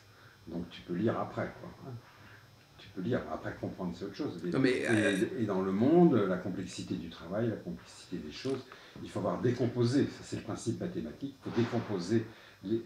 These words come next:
Speaker 1: faut décomposer en éléments simples pour que chacun puisse résoudre les éléments simples et les reconnaître.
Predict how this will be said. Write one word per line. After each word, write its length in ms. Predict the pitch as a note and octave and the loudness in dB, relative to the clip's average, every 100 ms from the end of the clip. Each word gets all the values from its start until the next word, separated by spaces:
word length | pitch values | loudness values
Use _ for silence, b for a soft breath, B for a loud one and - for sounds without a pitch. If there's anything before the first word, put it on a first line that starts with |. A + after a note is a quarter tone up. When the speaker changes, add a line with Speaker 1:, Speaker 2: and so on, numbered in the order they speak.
| - - | -10 -2
Speaker 1:
faut 80 | B2 | 2
décomposer 560 | A#2+ G2+ F2+ F2+ G#2+ | 2 0 -4 0 2
en 160 | G2 G2 | 2 2
éléments 340 | G#2 G#2 F#2 | 2 2 2
simples 480 | F2 - A#2+ D3+ - b b b - - | -2 -2 0 0 -2 b b b -20 -8
pour 160 | A#2+ - | -6 -4
que 60 | |
chacun 300 | G#2 F2+ B2 | -4 -2 -2
puisse 260 | A#2 - - | -4 -6 -8
résoudre 360 | F#2+ F2 A#2 F#2+ | -6 0 0 0
les 160 | F2 | -2
éléments 300 | F#2+ F#2 F2+ | 0 0 -2
simples 280 | - B2+ A#2 | -2 -4 -2
et 40 | F2 | -4
les 80 | |
reconnaître. 440 | F2 - A#2+ A#2 | -6 0 4 4